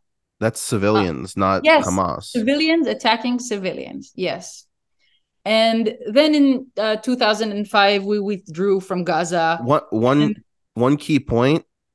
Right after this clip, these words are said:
Speaker 1: before, I think before two thousand five, there was no, like, fence,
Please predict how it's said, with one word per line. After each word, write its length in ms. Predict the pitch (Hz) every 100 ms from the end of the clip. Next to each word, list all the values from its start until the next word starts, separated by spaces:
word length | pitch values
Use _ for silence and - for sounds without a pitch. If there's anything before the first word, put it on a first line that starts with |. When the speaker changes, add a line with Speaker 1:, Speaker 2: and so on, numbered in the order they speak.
| - 95
Speaker 1:
before, 800 | 113 - 110 117 113 113 113 123 _ _
I 80 | 104
think 240 | - 160
before 400 | 160 113 - 120
two 160 | 123 120
thousand 360 | 110 104 101 92
five, 380 | 104 107 82 - _ -
there 120 | 143
was 200 | 151 120
no, 220 | 123 127
like, 200 | 110 92
fence, 640 | - 120 85 - - -